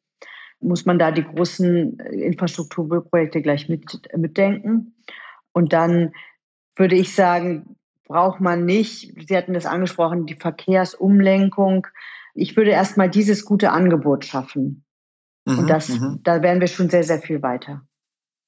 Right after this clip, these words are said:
Speaker 2: Hm, ich würd gern mal so ein bisschen vielleicht auch, ich sag mal,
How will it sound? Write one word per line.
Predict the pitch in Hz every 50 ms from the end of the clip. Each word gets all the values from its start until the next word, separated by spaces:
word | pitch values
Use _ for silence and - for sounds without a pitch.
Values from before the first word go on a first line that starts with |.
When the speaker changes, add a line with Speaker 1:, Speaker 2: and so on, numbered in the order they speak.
| _ _ _ _ _ _ _ _ _ _ _ _ _ _ _
Speaker 2:
Hm, | - 143 139 139
ich | 127
würd | 151 151 -
gern | - 135 139 156
mal | 147 147 135
so | 131
ein | 131
bisschen | 127 139 - - 143 139 131 - - _ _ _ _ _ _ _ _ _ -
vielleicht | 113 117 117 127 - -
auch, | 123 123 120 117 110 98 90 - _ - -
ich | 123 113
sag | - 123 120 123
mal, | 117 113 117 113 113 110 -